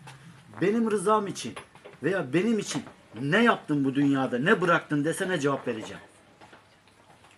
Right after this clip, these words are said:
Hiçbir şey bırakmadım ki abi. Yani namazı kılıyorsam kendi, kendim için kılıyorum. Orucumu kendim için tutuyorum. Sadakamı kendim için veriyorum. Şimdi ben diyorum ki,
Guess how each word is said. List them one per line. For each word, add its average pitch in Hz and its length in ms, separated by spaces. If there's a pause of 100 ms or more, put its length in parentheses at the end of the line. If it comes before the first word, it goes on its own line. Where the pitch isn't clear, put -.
(180)
Hiçbir 254 260
şey 247 160
bırakmadım 240 420
ki - 120
abi. 120 200 (880)
Yani 120 160 (480)
namazı 180 360
kılıyorsam 180 440
kendi, 165 400 (360)
kendim 147 300
için 117 180
kılıyorum. 92 420
Orucumu 135 360
kendim 123 320
için 113 180
tutuyorum. 87 300 (300)
Sadakamı 131 480
kendim 127 320
için 117 220
veriyorum. 90 220 (380)
Şimdi 190 200
ben 220 160
diyorum 214 200
ki, 107 160